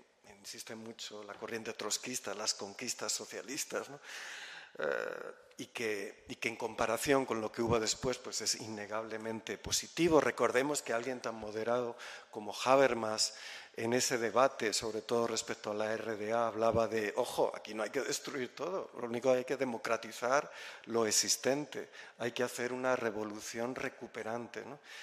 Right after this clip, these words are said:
Llamaba. Eh, no le hicieron ni puñetero caso, porque obviamente y explícitamente en la terapia de shock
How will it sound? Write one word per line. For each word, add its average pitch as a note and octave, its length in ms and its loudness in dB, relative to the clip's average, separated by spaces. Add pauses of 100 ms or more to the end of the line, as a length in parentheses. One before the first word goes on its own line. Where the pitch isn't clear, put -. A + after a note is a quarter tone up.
(200)
Llamaba. G2+ 540 -4 (480)
Eh, - 160 -8 (160)
no G#2 100 -6
le G2+ 80 -4
hicieron A2+ 300 -6
ni A#2 80 -6
puñetero A2+ 560 -6
caso, G3+ 300 -2
porque A2+ 360 -8
obviamente B2+ 720 0 (420)
y A#2+ 160 -6
explícitamente C#3+ 880 -2
en B2 60 -2
la A#2+ 100 0
terapia B2+ 480 0
de A#2+ 80 -2
shock C#3 260 0